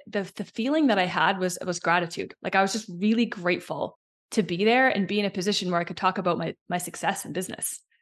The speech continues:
right? Like, that's, that was everyone's dream that was at that event,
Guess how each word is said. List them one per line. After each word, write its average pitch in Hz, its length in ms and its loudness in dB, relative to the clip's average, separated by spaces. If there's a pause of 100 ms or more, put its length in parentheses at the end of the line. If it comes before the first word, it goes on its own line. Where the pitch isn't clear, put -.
(140)
right? 170 180 -2
Like, 175 160 -4
that's, - 420 0 (220)
that 220 160 0
was 214 180 -2
everyone's 202 600 2
dream 190 420 2
that 175 140 2
was 180 180 0
at 226 160 0
that 175 140 0
event, 240 300 2